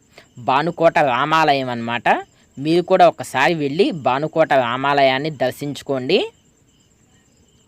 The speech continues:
ఓం శ్రీరామ, జై శ్రీరామ్. అలాగే ఇక్కడ ఉన్నటువంటి సాయిబాబా ఆలయాన్ని నేను మీకు చూపిస్తున్నాను. సాయిబాబా ఆలయంలో కూడా శివుడిని ప్రతిష్టాపన చేశారండి.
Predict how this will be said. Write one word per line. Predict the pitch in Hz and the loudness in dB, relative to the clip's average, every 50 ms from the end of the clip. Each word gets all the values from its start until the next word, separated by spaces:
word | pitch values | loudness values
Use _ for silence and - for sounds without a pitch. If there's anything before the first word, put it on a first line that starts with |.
| _ _ _ _ _ _ _ _ _ _ _ _ _ _ _ _ _ _ - _ - | _ _ _ _ _ _ _ _ _ _ _ _ _ _ _ _ _ _ -20 _ -4
ఓం | 127 143 156 175 185 196 208 220 214 208 208 208 - - - - - - - - - - | -2 0 2 2 2 0 0 -2 -4 -4 -6 -8 -12 -18 -20 -20 -20 -20 -20 -20 -16 -8
శ్రీరామ, | - 151 135 131 131 123 120 117 113 107 104 104 104 104 101 98 95 92 | -6 -6 -4 -4 -4 -4 -2 -2 -2 -2 -2 -4 -4 -6 -8 -8 -8 -10
జై | 92 98 85 117 123 131 147 156 | -10 -10 -6 -4 -2 -2 -2 -4
శ్రీరామ్. | - - - - - 139 127 120 113 107 104 101 98 95 92 87 82 - - - _ _ _ _ _ _ _ _ - - - _ _ - | -6 -12 -16 -14 -10 -8 -8 -6 -6 -6 -6 -6 -6 -8 -8 -12 -14 -16 -20 -20 _ _ _ _ _ _ _ _ -20 -20 -20 _ _ -2
అలాగే | 110 139 180 202 226 226 240 | 0 2 2 2 2 0 -2
ఇక్కడ | 240 - - 175 165 - 170 160 | -4 -4 -6 -8 -8 -4 -4 -4
ఉన్నటువంటి | 147 151 160 175 175 170 180 175 165 139 131 | -2 0 0 0 0 0 -2 -4 -4 -6 -10
సాయిబాబా | - - 113 117 135 151 156 165 156 147 143 127 | -6 -4 -2 0 0 0 0 0 0 2 2 2
ఆలయాన్ని | 123 120 117 113 113 110 117 120 | 2 2 0 0 -2 -4 -4 -6
నేను | 117 117 113 110 | -6 -6 -6 -6
మీకు | 110 113 101 - - 117 | -8 -8 -10 -10 -12 -12
చూపిస్తున్నాను. | 110 - 117 - - 127 117 113 117 127 143 214 359 381 - - - - _ - - - | -10 -10 -12 -12 -10 -8 -6 -4 -4 -4 -2 -4 -4 -6 -10 -18 -20 -20 _ -20 -8 -4
సాయిబాబా | 131 127 151 180 185 190 196 190 180 190 180 - - - | 0 0 2 2 4 4 4 4 4 2 2 0 -2 -4
ఆలయంలో | 107 113 127 135 139 147 143 143 135 123 | -4 -2 0 0 0 0 -2 -4 -6 -6
కూడా | - - 113 110 135 165 | -4 -6 -2 0 0 -2
శివుడిని | 170 - - - 143 135 151 170 185 180 175 | -2 -4 -10 -8 -6 -6 -4 -4 -4 -4 -4
ప్రతిష్టాపన | 165 - 120 107 123 - - - 156 143 139 - 139 131 113 - | -4 -4 -4 -4 -6 -10 -4 0 0 0 0 0 -2 -8 -8 -6
చేశారండి. | 117 113 - - 113 113 110 110 110 113 120 156 214 285 - | -6 -6 -4 -4 -2 -2 -2 -2 -4 -4 -2 -2 -2 -2 -4